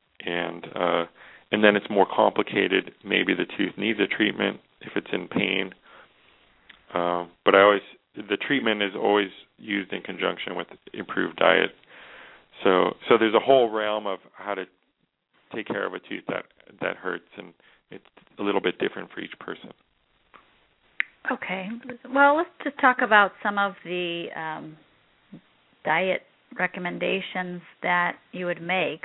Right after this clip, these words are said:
Speaker 2: Well, we, we know, this is what we think we know <laughs> anyway. We think sugar causes cavities. Um, can you talk about the diet that does, you know, lead to cavities?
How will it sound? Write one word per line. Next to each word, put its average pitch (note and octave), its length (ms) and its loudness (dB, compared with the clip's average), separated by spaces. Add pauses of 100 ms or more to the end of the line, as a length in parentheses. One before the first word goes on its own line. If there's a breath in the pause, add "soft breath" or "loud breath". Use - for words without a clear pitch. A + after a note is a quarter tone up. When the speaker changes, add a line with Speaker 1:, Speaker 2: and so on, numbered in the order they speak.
Speaker 2:
Well, F3+ 380 2
we, G#3+ 420 0
we G3 140 -2
know, B3+ 500 6 (440)
this G#3 160 -4
is G3 80 -6
what G#3 140 6
we F3 160 -2
think F#3+ 220 -2
we E3+ 80 -4
know E3 220 0
<laughs> A3 160 2
anyway. G#3 340 4 (480 loud breath)
We B3+ 100 6
think D#4 240 4 (140)
sugar B3+ 540 8
causes G3 540 4 (160)
cavities. G3 580 -2 (760 soft breath)
Um, F3+ 480 2 (120)
can B3 160 -2
you C4 120 0
talk B3 300 2
about B3 260 4
the G#3+ 80 0
diet F#3+ 520 2
that F3 220 4 (420)
does, F3 240 2 (260)
you G3 120 -8
know, F3+ 320 -4 (100)
lead G#3 400 -4 (160)
to A3 260 0 (100)
cavities? A3 520 2